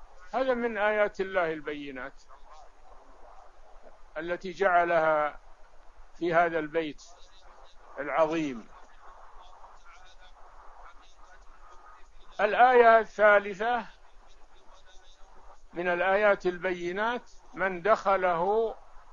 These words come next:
كان آمنا"، من دخله كان آمنا، حتى الطيور تأمن فيه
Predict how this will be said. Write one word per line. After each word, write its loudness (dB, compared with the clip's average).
كان 2
آمنا"، -4
من -6
دخله 2
كان 2
آمنا، -2
حتى 0
الطيور 4
تأمن 0
فيه -10